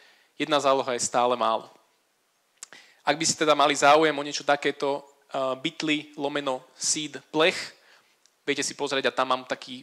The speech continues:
crowdfunding cez B T C Pay server urobený, viete si kúpiť, eh, takýto plech. Zároveň, eh, Jameson Lobb z casa urobil perfektný test všetkých možných týchto kovových riešení na uloženie seedu, ktoré na trhu existujú.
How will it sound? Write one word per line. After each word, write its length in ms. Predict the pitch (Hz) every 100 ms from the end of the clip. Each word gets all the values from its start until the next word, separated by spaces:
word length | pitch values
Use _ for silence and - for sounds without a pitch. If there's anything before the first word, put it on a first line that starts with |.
| -
crowdfunding 640 | - 143 143 147 139 135
cez 160 | 139 127
B 80 | 131
T 120 | 135
C 80 | -
Pay 160 | - 127
server 320 | - 123 120
urobený, 400 | 123 123 120 117
viete 240 | 123 131
si 80 | 131
kúpiť, 480 | - 123 120 - -
eh, 560 | _ - _ - 120
takýto 400 | 120 127 - 123
plech. 240 | - 113 - - _ _ _ _ _ _ _ _ _ - - - - - - _ -
Zároveň, 720 | 143 165 214 220 151 160 226
eh, 0 | 214 - _ _ _ 143 135 139 135 139 143 190
Jameson 400 | 185 220 - 156
Lobb 320 | 135 190 - -
z 80 | -
casa 400 | - 139 - 202 170
urobil 240 | 156 147
perfektný 560 | 143 165 175 185 - 151 -
test 400 | 147 160 - - - _ -
všetkých 400 | - 185 - 165
možných 400 | 156 170 160 -
týchto 320 | 151 - 151
kovových 400 | 151 156 151 139
riešení 560 | 139 139 151 143 139 139
na 80 | 135
uloženie 400 | 143 143 143 131
seedu, 480 | - 131 139 147
ktoré 240 | - 135 135
na 80 | 127
trhu 240 | 143 127
existujú. 560 | 120 120 - 143 175